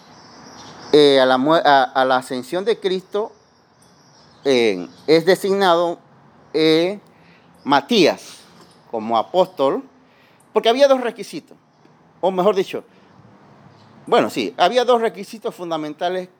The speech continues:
que los apóstoles tomaron para, eh, para que alguien fuera apóstol entre ellos.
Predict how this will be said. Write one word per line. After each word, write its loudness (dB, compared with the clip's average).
que -6
los -6
apóstoles -6
tomaron -2
para, -2
eh, -10
para -2
que -2
alguien -4
fuera 2
apóstol -6
entre -6
ellos. -16